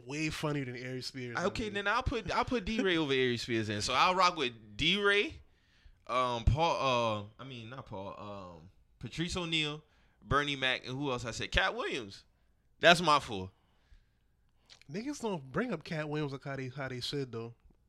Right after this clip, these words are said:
Speaker 2: I
Speaker 1: You
Speaker 2: think
Speaker 1: right.
Speaker 2: Cat get his, uh, just due. You feel like he don't?
Speaker 1: No, he definitely, as in recent times, yeah, he has been getting his just due. So,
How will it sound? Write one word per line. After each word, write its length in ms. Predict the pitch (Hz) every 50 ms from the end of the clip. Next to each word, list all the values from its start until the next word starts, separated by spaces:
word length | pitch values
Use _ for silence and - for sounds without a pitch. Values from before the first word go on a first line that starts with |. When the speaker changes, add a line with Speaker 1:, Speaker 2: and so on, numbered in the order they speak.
| _ _ _ _ - -
Speaker 2:
I 60 | 139
Speaker 1:
You 40 | 139
Speaker 2:
think 200 | 151 165 143 139
Speaker 1:
right. 180 | 139 139 - - _
Speaker 2:
Cat 280 | - - 131 107 95 -
get 180 | 90 104 104 107
his, 200 | 107 101 95 98
uh, 300 | 98 95 95 92 90 95 104 - - -
just 340 | 101 104 104 98 95 - 95
due. 160 | 95 95 110 113 _ _ _ _ _ _ - - - - _ _ _ _ _ _ _ _ _ _ _ _ _ _ -
You 100 | 135 139
feel 140 | 139 147 127
like 140 | 123 117 113
he 100 | 120 110
don't? 260 | 104 131 165 185 - - - _ _ _ _ _ _ _ - - - -
Speaker 1:
No, 180 | 185 226 220 196
he 180 | 220 277 294 220
definitely, 580 | 156 143 208 254 254 - 226 208 202 175 143
as 260 | 160 175 175 160 - - _ _ _ _ _ _ - -
in 200 | 170 175 160 139
recent 340 | 175 254 269 - 220 190 190
times, 360 | 208 185 170 160 156 139 135
yeah, 260 | 151 165 156 135 123 123 - - -
he 80 | 165 160
has 240 | 165 165 165 156
been 120 | 139 147 143
getting 180 | 147 147 147
his 140 | 147 143 135
just 260 | 120 135 135 131 127
due. 120 | 127 127 120
So, 260 | - - 139 123 120